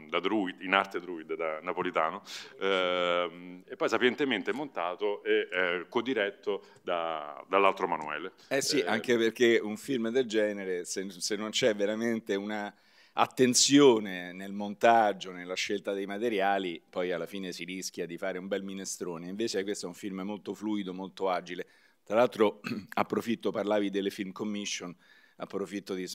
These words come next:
Speaker 2: per salutare il numero uno della Piemonte Film Commission, Paolo Monera.
Speaker 1: Che è stato il primo veramente a darci fiducia, poi da lì, insomma, altri
Speaker 2: Eh
Speaker 1: due
Speaker 2: certo,
Speaker 1: colleghi,
Speaker 2: eh
Speaker 1: da
Speaker 2: certo.
Speaker 1: Firenze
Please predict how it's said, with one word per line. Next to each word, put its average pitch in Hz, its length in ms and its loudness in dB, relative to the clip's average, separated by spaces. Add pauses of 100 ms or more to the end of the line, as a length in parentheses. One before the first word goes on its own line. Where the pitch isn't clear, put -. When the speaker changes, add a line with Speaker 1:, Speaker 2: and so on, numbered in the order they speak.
Speaker 2:
per 90 120 -12
salutare 90 600 -2
il 85 80 -6
numero 90 400 -6
uno 87 240 -6
della 80 320 -14
Piemonte 87 440 -10
Film 87 180 -12
Commission, 85 560 -10
Paolo 82 260 -6
Monera. 95 400 -6 (1080)
Speaker 1:
Che - 140 -10
è - 0 -
stato 104 220 -2
il 104 120 -2
primo 127 320 2
veramente 101 460 0
a - 20 0
darci 92 320 0
fiducia, 82 520 -8
poi 107 180 -2
da 95 80 0
lì, 95 320 0
insomma, 82 440 -4
altri 90 240 -6
Speaker 2:
Eh 85 40 -6
Speaker 1:
due 85 80 -4
Speaker 2:
certo, 110 180 2
Speaker 1:
colleghi, 82 220 -8
Speaker 2:
eh - 360 -16
Speaker 1:
da 98 60 -8
Speaker 2:
certo. 90 160 -10
Speaker 1:
Firenze 85 880 -4